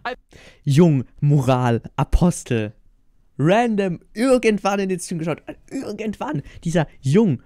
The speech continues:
Speaker 2: Moral, Apostel. Ich liebe diese Art.
Speaker 1: einfach nur diesen Moment mitbekommen hat. Aber Bruder, und das sollte Jung Moral Apostel doch am allerbesten wissen,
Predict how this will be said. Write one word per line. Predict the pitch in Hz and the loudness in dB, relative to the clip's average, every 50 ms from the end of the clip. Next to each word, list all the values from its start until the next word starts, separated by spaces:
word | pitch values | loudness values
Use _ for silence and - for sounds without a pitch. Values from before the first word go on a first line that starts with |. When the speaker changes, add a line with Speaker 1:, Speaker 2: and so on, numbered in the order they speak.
| _ | _
Speaker 2:
Moral, | - 147 151 139 - 160 175 180 151 123 - - - - | -2 0 0 0 -2 -2 -2 0 -2 -2 -4 -8 -12 -10
Apostel. | 139 - - - 165 165 - - - 110 - | -10 -8 -4 -2 -2 -2 -2 -4 -6 -8 -6
Ich | 123 - | -6 -4
liebe | - 143 135 131 | -4 -4 -4 -4
diese | 117 117 - - 104 | -4 -6 -6 -6 -8
Art. | 107 107 110 - | -8 -8 -8 -10
Speaker 1:
einfach | 226 208 | -10 -10
nur | 220 - | -8 -6
diesen | - 233 226 220 | -6 -6 -4 -6
Moment | 190 180 180 170 - - - - - | -6 -6 -8 -10 -10 -14 -14 -10 -8
mitbekommen | 254 - - 294 - 175 156 135 120 | -8 -8 -8 -10 -10 -8 -8 -8 -8
hat. | 117 - - 185 - | -10 -12 -10 -10 -8
Aber | 233 - 185 | -8 -8 -10
Bruder, | 151 - 269 349 381 285 135 120 - - | -10 -8 -8 -6 -6 -6 -8 -12 -12 -12
und | - 165 | -10 -8
das | 190 180 - | -8 -8 -8
sollte | 180 170 - 147 | -10 -10 -10 -8
Jung | 131 156 214 202 | -8 -8 -8 -8
Moral | 156 143 135 175 233 214 | -10 -10 -8 -10 -10 -10
Apostel | 147 - 135 135 - - 123 | -10 -10 -12 -14 -12 -14 -12
doch | 127 131 | -12 -12
am | 127 | -10
allerbesten | - 139 135 123 190 254 - - - 131 | -10 -8 -8 -6 -6 -8 -8 -10 -12 -12
wissen, | 120 123 - 123 117 120 | -12 -10 -10 -12 -12 -14